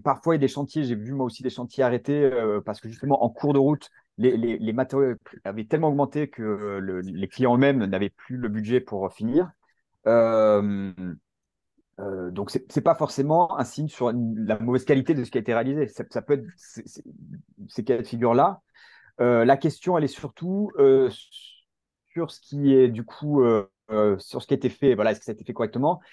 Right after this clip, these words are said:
Et vous parliez d'isolants. Il faut évidemment pas que des isolants soient exposés, euh,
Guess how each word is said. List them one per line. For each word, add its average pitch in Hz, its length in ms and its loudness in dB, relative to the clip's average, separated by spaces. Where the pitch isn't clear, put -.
Et - 40 -10
vous 113 120 -8
parliez 127 240 4
d'isolants. 123 580 0
Il - 60 -20
faut 131 120 -4
évidemment 127 300 -2
pas 180 140 -2
que 151 200 -10
des 123 220 -6
isolants 135 320 -4
soient 139 260 -6
exposés, 127 480 -6
euh, 123 260 0